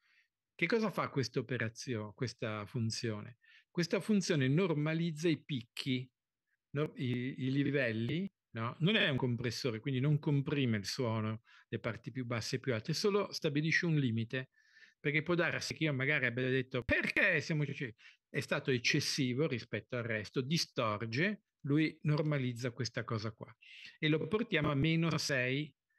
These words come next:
D B F o anche meno nove D B F. Cioè stiamo sotto lo zero parecchio.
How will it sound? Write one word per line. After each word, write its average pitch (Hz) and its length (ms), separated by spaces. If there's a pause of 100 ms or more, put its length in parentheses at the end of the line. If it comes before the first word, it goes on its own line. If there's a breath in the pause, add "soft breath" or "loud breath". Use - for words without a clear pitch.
(180)
D 131 220
B 127 260
F - 120
o 151 60
anche 165 260
meno 147 300
nove 131 580
D 120 140
B 113 260
F. 117 500 (1040)
Cioè 143 140
stiamo 147 300
sotto 160 320
lo 127 180
zero 127 240
parecchio. 104 640